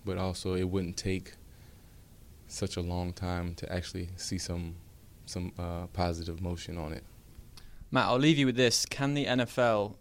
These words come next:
Speaker 2: and politics coexist?
Speaker 1: Um, yeah, I mean, they have to.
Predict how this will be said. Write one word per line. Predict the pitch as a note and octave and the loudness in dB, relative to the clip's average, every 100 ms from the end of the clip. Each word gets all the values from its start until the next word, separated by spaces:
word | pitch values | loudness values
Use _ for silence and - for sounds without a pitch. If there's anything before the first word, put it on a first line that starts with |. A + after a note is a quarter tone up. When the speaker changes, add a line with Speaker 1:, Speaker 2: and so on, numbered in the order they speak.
| - | -4
Speaker 2:
and | A2+ | -2
politics | G#2+ A#2 A2 - A2+ - | 2 2 2 0 -4 -4
coexist? | - - G#2+ G2 G2+ G2 - - - - - - - - - - - - - - - - - - - - - - - - - - - - - - - | -4 0 0 0 -2 -2 -2 -8 -8 -8 -8 -16 -20 -20 -20 -14 -10 -10 -12 -18 -20 -20 -20 -20 -18 -20 -20 -20 -20 -20 -20 -20 -20 -20 -20 -20 0
Speaker 1:
Um, | A#2+ A#2 A2 G#2 F#2+ - - - - - - | 4 6 6 4 0 -10 -16 -16 -16 -16 -2
yeah, | G#2+ A2+ G#2+ F2+ - | 4 6 6 2 -4
I | G2 | -2
mean, | G2 F#2+ | 0 0
they | F#2 | 2
have | G2+ G2 - | 2 0 -2
to. | F#2 | -4